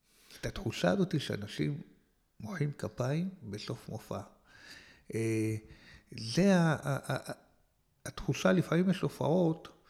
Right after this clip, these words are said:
שאתה אף פעם לא יודע, ג-, גם שאני מת-, גם שאתה מנוסה כל כך, שאתה לפני, לפני ההופעה, שאתה עולה על הבמה ואתה...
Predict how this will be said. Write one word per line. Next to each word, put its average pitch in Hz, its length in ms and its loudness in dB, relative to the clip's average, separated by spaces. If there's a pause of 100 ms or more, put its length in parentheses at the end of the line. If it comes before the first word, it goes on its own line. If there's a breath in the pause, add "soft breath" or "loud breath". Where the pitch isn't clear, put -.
(400 soft breath)
שאתה - 1160 -2
אף 202 120 -2
פעם 277 160 -4
לא 170 60 2
יודע, 101 320 -2 (120)
ג-, - 200 0
גם 196 160 2
שאני 196 200 0
מת-, - 280 0 (120)
גם 208 180 6
שאתה 226 200 0
מנוסה 180 600 4
כל 113 200 -2
כך, - 400 -4
שאתה 180 480 2
לפני, 165 680 2
לפני 160 500 -2
ההופעה, 131 600 2 (580 loud breath)
שאתה - 260 -2
עולה 135 240 6
על 220 80 8
הבמה 165 380 6
ואתה... 117 320 -2